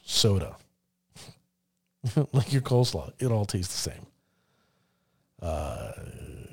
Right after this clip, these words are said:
I don't know why. You just, you gotta stop putting all your herbs and spices in everything, so they don't taste the same. Who's number five?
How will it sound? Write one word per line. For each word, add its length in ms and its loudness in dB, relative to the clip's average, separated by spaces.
I 80 2
don't 140 4
know 80 0
why. 720 4
You 140 -14
just, 380 -2
you 100 4
gotta 100 6
stop 260 4
putting 160 6
all 120 8
your 140 4
herbs 280 6
and 80 6
spices 540 4
in 180 0
everything, 480 -4
so 180 0
they 120 2
don't 240 -2
taste 260 -2
the 60 -6
same. 260 -4
Who's 200 6
number 200 4
five? 380 -2